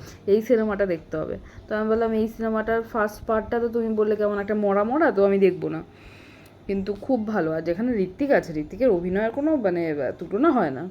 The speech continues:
তো দেখি বিকেলবেলা অচিন্ত আইচ। আহ, সকালবেলা আর ব্ল্যাক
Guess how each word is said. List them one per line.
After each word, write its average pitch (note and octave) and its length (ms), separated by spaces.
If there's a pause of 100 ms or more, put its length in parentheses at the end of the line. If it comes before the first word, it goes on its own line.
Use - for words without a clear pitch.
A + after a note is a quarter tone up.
(1300)
তো F3+ 420 (1120)
দেখি A3 280 (680)
বিকেলবেলা G#3+ 520 (160)
অচিন্ত G3 360
আইচ। F#3 320 (1160)
আহ, G3 640
সকালবেলা G#3 500
আর G#3 60
ব্ল্যাক G3 240